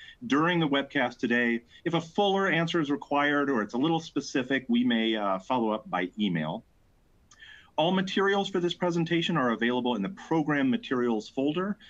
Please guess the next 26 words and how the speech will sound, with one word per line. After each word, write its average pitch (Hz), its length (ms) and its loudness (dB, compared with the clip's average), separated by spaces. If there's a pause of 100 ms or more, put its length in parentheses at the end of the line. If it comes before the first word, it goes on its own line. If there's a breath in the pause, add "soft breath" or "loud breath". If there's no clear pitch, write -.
(120)
And 113 60 0
because 127 220 0
five 139 280 0
of 139 80 0
you 139 100 4
will 131 140 2
ask, 131 320 0
it's - 240 -6
just 117 260 -2
the 139 80 -2
slides. 131 540 0
You 110 80 0
can 101 160 -4
find 107 240 2
them 113 100 2
there. 107 300 0 (580 loud breath)
Uh, 120 220 2
the 127 80 -2
program 185 340 2
has 165 300 0
been 190 140 0
approved 175 280 0
for 151 100 0
legal 151 400 0
education 123 600 -2 (100)
hours. - 460 -8